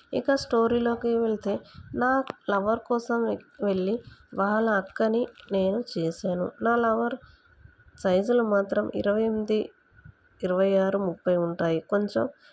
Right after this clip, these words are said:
బక్కగా ఉంటుంది, కానీ వాళ్ళ అక్క మాత్రం సైజులు చాలా బాగా ఉంటుంది. ఒకరోజు రాత్రి నా లవర్ వెనుక రేణుకను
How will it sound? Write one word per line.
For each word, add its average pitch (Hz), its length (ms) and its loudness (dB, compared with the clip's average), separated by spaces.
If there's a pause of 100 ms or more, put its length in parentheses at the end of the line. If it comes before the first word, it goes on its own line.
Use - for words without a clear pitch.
(160)
బక్కగా 180 500 0
ఉంటుంది, 196 480 0
కానీ 180 380 0 (420)
వాళ్ళ 190 220 2 (100)
అక్క 208 360 -2
మాత్రం 208 420 0 (160)
సైజులు 190 520 0
చాలా 185 440 0
బాగా 180 420 0
ఉంటుంది. 165 640 -4 (840)
ఒకరోజు 269 520 4
రాత్రి 208 460 2
నా 202 180 2
లవర్ 180 360 0
వెనుక 170 420 0 (800)
రేణుకను 202 580 2